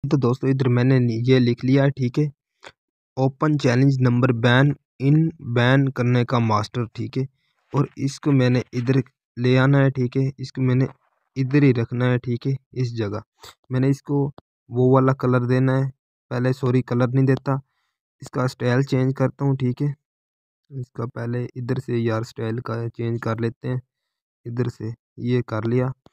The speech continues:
मैं अक्सर यार एक ही चूज़ करता हूँ, ठीक है, मुझे अच्छा लगता है इसलिए।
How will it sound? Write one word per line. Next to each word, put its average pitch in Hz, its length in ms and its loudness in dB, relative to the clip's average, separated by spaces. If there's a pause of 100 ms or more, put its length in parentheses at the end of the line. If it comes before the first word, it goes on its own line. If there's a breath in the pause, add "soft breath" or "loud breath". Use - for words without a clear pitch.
(300 soft breath)
मैं 143 160 2
अक्सर 165 260 0
यार 139 280 6
एक 139 260 4
ही 135 80 2
चूज़ 117 300 0
करता 120 280 -4
हूँ, 127 100 -2
ठीक 123 200 -6
है, 131 80 0
मुझे 123 240 2
अच्छा 117 220 -2
लगता 117 300 -4
है 123 100 2
इसलिए। 113 340 -6